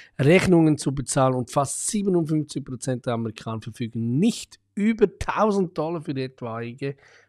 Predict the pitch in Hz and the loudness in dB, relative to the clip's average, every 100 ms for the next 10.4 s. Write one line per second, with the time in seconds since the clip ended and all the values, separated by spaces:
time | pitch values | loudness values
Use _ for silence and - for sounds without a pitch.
0 | _ - 113 135 147 - 117 95 85 - | _ -4 2 4 2 0 -6 -6 -12 -18
1 | - - - _ - 131 143 165 - 160 | -20 -20 -20 _ -4 -2 0 -4 -2 2
2 | 156 151 147 131 135 131 123 143 120 120 | 4 4 2 2 2 2 2 -2 -2 -4
3 | 120 156 185 147 135 127 - 175 - 147 | -2 -2 0 -2 -4 -4 -6 -6 -2 -2
4 | - 185 160 151 - 131 160 147 127 117 | -2 -2 -2 -2 -2 0 2 2 0 -4
5 | 170 208 - 220 233 - 160 156 147 - | -10 -10 -8 -8 -8 -4 -4 -2 -4 -6
6 | - - 151 - 160 139 147 143 - 135 | -10 -4 -4 -4 -6 -4 -2 -4 -4 -6
7 | 127 127 147 - - 139 170 - 135 120 | -4 -6 -8 -8 -8 -4 -4 -2 -4 -4
8 | 113 110 - - 110 110 131 147 _ - | -6 -6 -12 -8 -6 -4 -2 -2 _ -20
9 | - - - _ - 117 - 123 - 104 | -20 -20 -20 _ -10 -8 -2 -2 -2 -8
10 | - 139 147 156 | 0 2 4 2